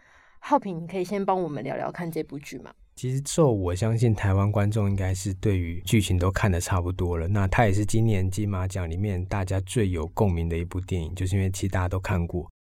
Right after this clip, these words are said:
Speaker 2: 对他剧情了解特别深。我觉得咒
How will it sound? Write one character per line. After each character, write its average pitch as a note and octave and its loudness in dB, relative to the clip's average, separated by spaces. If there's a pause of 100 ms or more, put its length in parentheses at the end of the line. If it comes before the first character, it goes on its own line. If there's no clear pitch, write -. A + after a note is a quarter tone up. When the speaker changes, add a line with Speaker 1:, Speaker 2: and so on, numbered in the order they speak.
(140)
Speaker 2:
对 G2+ 2
他 G2 2
剧 G#2 2
情 F#2+ 2
了 F2 0
解 F2+ 0
特 F#2+ 2
别 F2 -4
深。 E2 -4 (420)
我 F#2+ -4
觉 A2+ 0
得 A#2+ 2
咒 F#2+ 2